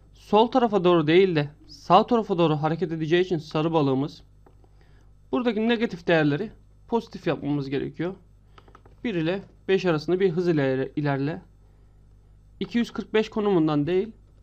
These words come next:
eksi iki yüz kırk beş konumundan başta yapıyoruz. Y sistemi fark etmiyor. Yine yukarıda veya aşağıda başlayacağı için aynı şekilde kalabiliyor. Puanımızı bir arttırıyoruz. Bu sefer ikinci avımız için av iki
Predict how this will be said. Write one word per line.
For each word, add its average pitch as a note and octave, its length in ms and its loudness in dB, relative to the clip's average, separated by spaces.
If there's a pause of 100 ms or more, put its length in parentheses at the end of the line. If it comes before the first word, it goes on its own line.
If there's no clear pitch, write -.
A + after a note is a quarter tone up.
(120)
eksi G3+ 320 -4
iki F3+ 180 -8
yüz F#3+ 120 -8
kırk F3 220 -6
beş G3 140 -2
konumundan G#3 540 -6
başta G3+ 260 -4
yapıyoruz. G3+ 340 -4 (880)
Y B3+ 160 0
sistemi G#3+ 400 0
fark G3 260 2
etmiyor. E3+ 320 0
Yine F#3 280 2 (120)
yukarıda F#3 380 0
veya F3 160 4
aşağıda D#3+ 340 -2
başlayacağı D#3+ 420 -2
için D#3 280 -6
aynı F3+ 220 0
şekilde D3+ 360 -6
kalabiliyor. D#3+ 540 0 (1500)
Puanımızı A3 480 2
bir D#3+ 80 2
arttırıyoruz. G3+ 580 0 (120)
Bu A#3 60 -4
sefer B3 420 -2 (680)
ikinci A#3+ 360 0
avımız F3+ 360 2
için A3+ 260 -10 (520)
av G#3+ 240 0 (180)
iki F#3+ 340 -2